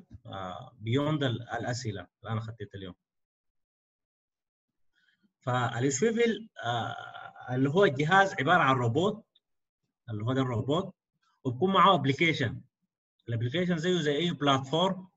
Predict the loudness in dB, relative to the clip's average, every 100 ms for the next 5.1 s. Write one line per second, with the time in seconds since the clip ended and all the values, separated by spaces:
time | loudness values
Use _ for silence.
0 | _ -2 0 0 0 0 0 2 2 0
1 | -2 -2 0 -2 -4 -10 -8 -6 -2 0
2 | 2 2 0 2 2 0 -4 -12 -8 -2
3 | -2 2 2 2 -2 _ _ _ _ _
4 | _ _ -6 -4 -2 -4 -6 -8 -10 -12
5 | -14